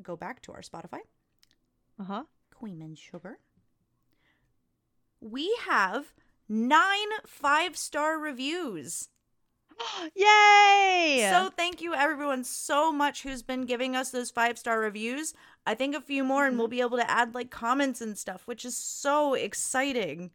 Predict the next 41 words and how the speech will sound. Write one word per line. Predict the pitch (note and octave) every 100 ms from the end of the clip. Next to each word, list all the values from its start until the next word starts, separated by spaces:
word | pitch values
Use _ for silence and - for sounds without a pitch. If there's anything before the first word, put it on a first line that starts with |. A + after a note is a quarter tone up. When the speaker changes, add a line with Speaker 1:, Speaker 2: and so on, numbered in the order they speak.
| _ _ _ _ _ _ _ _
Speaker 2:
Yay! | E4+ E4 F4+ F4+ F#4
That's | D4+ D#4+
awesome. | A#3 B3+ A3+ A#3+ G#3+ -
Thank | C4+ -
you | G#3+
all | G#3
so, | - B3
so | - E3+
much. | D3 F3 - - _ _ _ _ _ _
Speaker 1:
Keep | E4 D#4+
on | D#4+ D#4 D4
leaving | D#4 D4 D4
those | C#4+ D4+ C#4
reviews | B3+ A3 C4+ C#4+ E4+ - - -
and | A#3+ A#3+
five | C#4 C#4 C4+
stars | - - C#4 C#4 C#4 B3
and | A3+ G#3+ A3
whatnots | B3 B3+ C4 C4+ C#4+ B3+
and | A3
anything | A#3+ C#4+ D4 C#4+
you | C#4+
can, | - D#4 B3 A3+ C4+ - _
'cause | - F3+
we | A3 D4
appreciate | - C#4+ - C#4 C#4+
Speaker 2:
Mm-hmm. | A3+
Speaker 1:
every | G3+ A3 C4
single | B3+ B3 A#3 A#3+
effort | - G#3+ C4 C#4
to | B3
help | G#3 G#3
us | B3 C4
grow | - B3+ C#4+ D#4
and | - C4 C4+
continue | D4 C4+ C#4+ D4
what | D#4
we | D#4+ D#4+
love | E4+
doing. | E4+ G4+ F#4 - F3 _ _ _ _ _ _ -
Speaker 2:
Yeah. | A#3 C#4 G#4+ D5+ A#4 C#4+ F3+ -